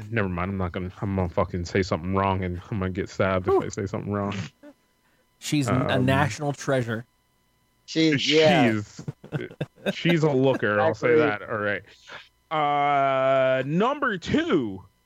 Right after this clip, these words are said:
Speaker 1: Stranger Things characters.
Speaker 2: Oh, damn. Yeah, that's gonna be up
Speaker 3: Oh,
Speaker 2: there.
Speaker 3: damn it. Yeah. And they're gonna be dressed as the Ghostbusters, too.
Speaker 2: Yeah. They're gonna lean
Speaker 3: Oh,
Speaker 2: into
Speaker 3: yeah.
Speaker 2: that shit.
Speaker 1: Yep. Oh, you, you get two costumes in one there.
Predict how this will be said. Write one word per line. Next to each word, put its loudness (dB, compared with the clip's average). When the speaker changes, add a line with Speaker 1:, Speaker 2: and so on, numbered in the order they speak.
Speaker 1:
Stranger 0
Things -6
characters. -10
Speaker 2:
Oh, 4
damn. 4
Yeah, 4
that's 0
gonna -2
be 0
up -2
Speaker 3:
Oh, 2
Speaker 2:
there. -4
Speaker 3:
damn 4
it. 6
Yeah. 4
And 2
they're 6
gonna 0
be -4
dressed 0
as -10
the -10
Ghostbusters, -4
too. -8
Speaker 2:
Yeah. 0
They're -4
gonna 0
lean 0
Speaker 3:
Oh, 4
Speaker 2:
into 4
Speaker 3:
yeah. 4
Speaker 2:
that -2
shit. -2
Speaker 1:
Yep. -2
Oh, -4
you, -4
you -4
get 0
two 2
costumes -2
in -2
one 0
there. 0